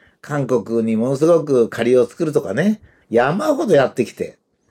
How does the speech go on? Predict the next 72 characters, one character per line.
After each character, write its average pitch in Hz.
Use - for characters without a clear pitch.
も 160
う 175
と 240
に 247
か 208
く 147
そ -
れ 196
が 190
ど 208
ん 262
ど 175
ん 170
ど 180
ん -
ど 156
ん -
ひ 147
ど 180
く 160
な 143
っ -
て、 226
今 165
度 139
の 127
兵 127
庫 135
県 120
の 104
時 104
も、 123
知 180
事 190
に 147
向 113
か 117
っ -
て -
朝 113
日 135
新 143
聞 107
の 101
記 -
者 117
は、 90
「何 214
言 196
っ 156
て 170
ん 156
だ」 139
っ -
つ -
っ -
て 101
ね、 110
知 202
事 196
に 165
向 131
か -
っ -
て 117
怒 113
鳴 208
り 202
散 139
ら 98
す -
と。 -